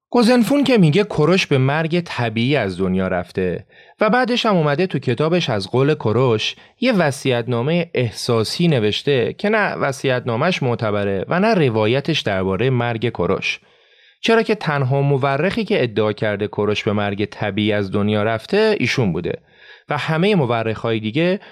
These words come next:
گفتن که کوروش در جنگ کشته شده،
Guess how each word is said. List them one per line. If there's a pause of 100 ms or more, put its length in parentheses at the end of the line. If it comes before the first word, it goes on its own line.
(180)
گفتن
که
کوروش
در
جنگ
کشته
شده،